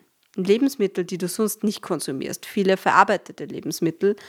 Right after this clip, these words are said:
dann sagt die Verdauung ab einem gewissen Punkt so, „Ich bekomme das nimmer hin. Ciao.“ Und dann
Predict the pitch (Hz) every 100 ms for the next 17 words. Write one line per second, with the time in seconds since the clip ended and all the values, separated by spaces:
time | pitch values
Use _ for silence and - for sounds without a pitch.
0 | - - _ _ _ _ - 190 226 269
1 | 233 220 - 220 220 190 175 247 262 202
2 | - 202 208 202 233 - 233 - 226 220
3 | - - 220 220 220 - _ _ _ _
4 | - 214 202 196 196 196 208 208 226 240
5 | 220 _ _ _ _ _ _ _ _ -
6 | - 240 196 190 _ _ - 196 - 196
7 | 247